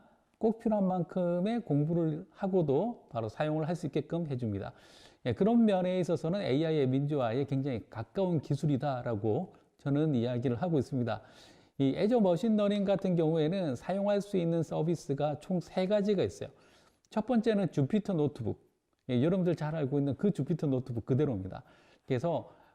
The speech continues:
어, Azure 클라우드 상에서 내가 필요로 하는, 음, 규모의 가상 머신들을 먼저 생성을 합니다. 자, 그 위에 주피터 노트북을 바로 만들어서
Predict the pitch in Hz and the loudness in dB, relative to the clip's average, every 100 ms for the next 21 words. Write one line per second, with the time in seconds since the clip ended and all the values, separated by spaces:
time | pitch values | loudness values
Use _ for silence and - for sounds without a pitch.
0 | _ 131 117 107 120 175 175 101 - - | _ -2 0 0 2 2 2 0 -6 -2
1 | 208 214 214 175 185 165 139 147 170 113 | 2 4 4 2 0 0 0 0 0 0
2 | 110 127 - 190 190 175 143 170 202 214 | -2 -4 -2 2 2 2 0 0 -2 -4
3 | - _ _ _ _ _ - 135 123 - | -12 _ _ _ _ _ 0 2 2 2
4 | 175 165 143 180 233 - - - 117 196 | 2 2 2 0 -2 -10 -18 -10 -2 2
5 | 147 123 151 127 107 98 95 113 165 151 | 2 2 0 2 0 0 0 0 -2 -2
6 | 107 92 90 - _ _ _ _ _ _ | -4 -8 -10 -16 _ _ _ _ _ _
7 | 123 104 147 160 180 196 233 247 - 151 | -6 -2 2 2 4 2 0 -2 -4 -2
8 | 180 175 156 156 160 143 143 117 135 127 | -2 0 0 0 -2 0 0 0 -2 -2
9 | 104 127 127 110 180 208 | -2 -2 -2 -2 -4 -6